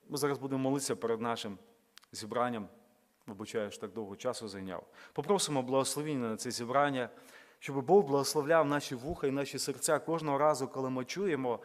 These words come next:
щоб ми вміли відкидати те, що не Боже, і те, що Боже, приймати.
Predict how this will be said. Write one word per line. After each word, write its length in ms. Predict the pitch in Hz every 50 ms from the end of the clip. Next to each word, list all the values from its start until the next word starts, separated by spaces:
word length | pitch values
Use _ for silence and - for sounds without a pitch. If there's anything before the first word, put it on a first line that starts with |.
| - - - -
щоб 220 | - - 147 131 123
ми 260 | 135 135 147 175 165
вміли 400 | 139 139 160 196 196 170 131 127
відкидати 680 | 117 123 135 - - - 139 117 139 160 160 151 - 135
те, 200 | - - 151 147
що 200 | 147 - - 131
не 140 | 120 123 117
Боже, 480 | 110 123 190 233 220 - 147 123 107 - - - - - -
і 80 | 117 117
те, 140 | - 156
що 180 | 151 - - 131
Боже, 320 | 113 120 160 170 127 147
приймати. 600 | 113 - 131 135 127 139 139 139 127 107 92 -